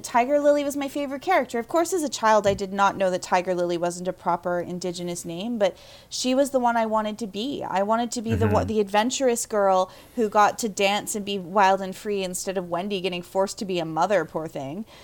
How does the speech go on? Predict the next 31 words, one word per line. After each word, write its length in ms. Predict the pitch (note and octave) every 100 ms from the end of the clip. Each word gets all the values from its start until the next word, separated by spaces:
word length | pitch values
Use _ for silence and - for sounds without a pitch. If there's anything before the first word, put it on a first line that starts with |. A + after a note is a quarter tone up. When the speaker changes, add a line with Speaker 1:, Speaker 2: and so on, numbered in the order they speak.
| -
Speaker 2:
Yeah. 280 | G#2 F#2+ F2+ G#3
Speaker 1:
And, 320 | G3+ G#3 G#3+
um, 240 | A3+ A3+ -
I, 200 | B3 B3
I 100 | B3
think 300 | B3 D4 D4+
now, 320 | B3+ A#3+ C#4+ B3
what 200 | G#3+ B3
a 60 | B3+
sad 360 | - C#4+ D4+
missed 240 | C#4+ D4 D#4+
opportunity 600 | D4 D4+ D#4+ D#4+ D4+ A#3+
to, 240 | A3+ A3
'cause 160 | B3+ B3
you 60 | B3
could 120 | C4+
have 160 | C4 C4
a 60 |
very 560 | A#3 A3 C4 C#4 C#4 C#4 - - -
fun, 720 | - - D4 C#4 D4 D4 C4+ - _ _ _ _ _ _
in, 260 | A#3+ B3+ A#3+ - C#3
like, 260 | C4+ B3+ -
I, 240 | B3+ C4+ C4
I 180 | C4+
don't 120 | B3 A3
know. 240 | G#3 G#3+
I, 180 | G#3+ A3+ A#3 B3
I 20 | C4
want 360 | A#3+ C#4 D#4+ -
to 100 | A3
be 480 | G3+ G3+ G3+ F#3+